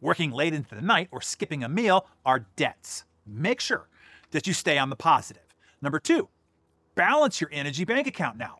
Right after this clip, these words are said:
Take a hard look at your daily routine and find opportunities to add credits. Embrace activities like weight training, yoga, journaling, or even a simple walk outside.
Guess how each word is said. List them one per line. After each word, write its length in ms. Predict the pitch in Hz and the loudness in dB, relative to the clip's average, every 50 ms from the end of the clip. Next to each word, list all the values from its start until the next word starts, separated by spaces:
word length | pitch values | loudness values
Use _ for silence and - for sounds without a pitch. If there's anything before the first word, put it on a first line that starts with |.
| _ _ - | _ _ -4
Take 220 | - 214 262 254 | -2 -2 0 0
a 60 | 262 | -2
hard 460 | 214 - - 202 214 220 233 185 156 | -4 -2 0 2 4 4 4 2 0
look 200 | 147 160 160 - - | -4 -4 -4 -6 -8
at 120 | - 156 147 | -8 -6 -6
your 120 | 147 139 | -6 -4
daily 260 | 117 147 151 156 147 | -2 -2 -2 -2 -2
routine 460 | 135 139 143 - - 117 107 110 131 156 | -2 -4 -6 -6 -10 -10 -10 -10 -8 -6
and 140 | 151 - - | -8 -4 -2
find 240 | - 180 190 190 - | 0 0 0 0 2
opportunities 720 | - 139 - - 151 - - 123 113 113 110 123 123 - - _ _ _ _ - | 4 2 4 2 -4 -8 -8 -8 -6 -6 -6 -8 -10 -12 -16 _ _ _ _ -12
to 80 | - 220 _ _ _ | -12 -12 _ _ _
add 280 | - 233 277 294 226 - | 4 4 4 4 4 0
credits. 520 | - - 135 117 - _ - - - - - _ _ _ - - - _ | -4 -6 -6 -6 -6 _ -14 -14 -14 -14 -16 _ _ _ -20 -20 -12 _
Embrace 440 | 175 196 170 160 208 247 269 247 - | -2 0 2 4 4 4 4 2 2
activities 600 | 180 196 190 - - 202 185 175 165 139 - - | 0 -2 0 0 0 0 0 0 -2 -2 0 -2
like 200 | 147 147 - - - | -2 -2 -2 -4 -8
weight 280 | 107 123 165 196 185 - | -2 0 0 0 0 -2
training, 460 | - 156 127 113 110 104 101 101 - _ _ - | -2 -2 -2 -2 -4 -8 -10 -12 -18 _ _ 0
yoga, 320 | 202 220 214 - - - | 2 2 2 2 -2 -6
journaling, 480 | - - 196 208 190 165 143 123 117 - _ _ _ - | -2 2 2 4 4 2 0 -2 -4 -10 _ _ _ -12
or 100 | - 202 | -6 -6
even 200 | 254 277 320 311 | -4 -4 -4 -4
a 40 | |
simple 400 | - - - - 180 - 254 208 143 | -6 -6 -6 -6 -2 -2 -2 -2 -2
walk 280 | 101 151 170 165 - - | 0 -2 -2 -2 -2 -6
outside. 680 | 135 156 165 - - - 165 175 180 127 - - _ _ | -8 -8 -8 -8 -8 -6 -6 -6 -6 -6 -10 -16 _ _